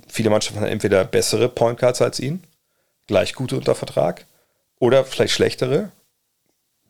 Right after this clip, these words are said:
deren Ver-, den sie aber, die sie aber aufbauen wollten und die für weniger Geld gespielt haben.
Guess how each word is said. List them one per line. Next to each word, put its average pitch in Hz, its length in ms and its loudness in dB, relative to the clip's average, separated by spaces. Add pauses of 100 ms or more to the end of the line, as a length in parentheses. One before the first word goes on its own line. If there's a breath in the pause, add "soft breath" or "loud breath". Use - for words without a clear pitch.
(280)
deren 110 200 2
Ver-, - 200 0
den 113 300 0
sie 117 80 4
aber, 107 200 4
die 113 100 -6
sie 117 80 -2
aber 110 160 2
aufbauen 92 420 0
wollten 117 380 0 (340 loud breath)
und 110 100 -4
die 110 60 2
für 117 100 0
weniger 113 260 2
Geld 156 200 2
gespielt - 400 -8
haben. - 160 -6